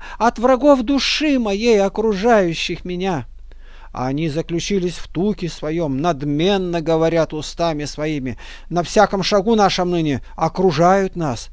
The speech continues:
Они устремили глаза свои, чтобы не сложить меня на землю. Они подобны льву, жаждущему добычи, подобны скимну, сидящему в местах скрытных. «Восстань, Господи, предупреди их,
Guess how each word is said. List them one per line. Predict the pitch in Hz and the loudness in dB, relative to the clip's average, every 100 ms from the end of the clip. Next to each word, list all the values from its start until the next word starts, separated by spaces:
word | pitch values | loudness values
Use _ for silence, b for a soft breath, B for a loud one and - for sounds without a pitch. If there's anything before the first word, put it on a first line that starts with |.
| - - - - | -18 -18 -18 -14
Они | - 127 170 | -6 0 2
устремили | 196 - 226 247 247 | 2 0 2 4 4
глаза | 226 247 240 285 | 4 4 6 4
свои, | - 196 160 | 4 0 0
чтобы | 135 196 185 | 0 -2 0
не | 220 | 0
сложить | 202 233 226 277 | 2 2 4 0
меня | 208 208 196 | 0 0 2
на | 190 | 0
землю. | 170 220 156 127 b b b b b - - - - - | 2 0 2 -2 b b b b b -18 -18 -18 -18 -8
Они | 139 139 147 | -4 -2 -2
подобны | - 139 151 151 151 | -2 -2 0 0 0
льву, | 160 151 180 214 | -2 -2 0 0
жаждущему | 165 180 170 135 160 - 147 151 | 2 2 2 0 -6 -4 -4 -4
добычи, | 156 143 151 - 151 | -4 -4 -4 -4 -2
подобны | 196 185 226 220 233 | 2 4 4 4 0
скимну, | - - 277 254 220 | -2 2 4 4 2
сидящему | 202 226 202 208 - 196 | 0 0 2 2 0 -2
в | 190 | 0
местах | 208 196 - 190 | -2 -2 -2 -2
скрытных. | - - 202 190 - 123 - - B B B B B | -4 -4 -2 -2 -2 -6 -8 -14 B B B B B
«Восстань, | 208 262 247 - - 262 269 226 226 | 6 8 8 0 6 8 10 8 2
Господи, | 208 285 240 - - 240 220 254 190 139 B B | 4 8 8 6 -2 0 2 4 2 0 B B
предупреди | 269 311 330 - 294 277 294 254 208 | 2 6 4 4 2 4 6 6 4
их, | 139 - | 0 -4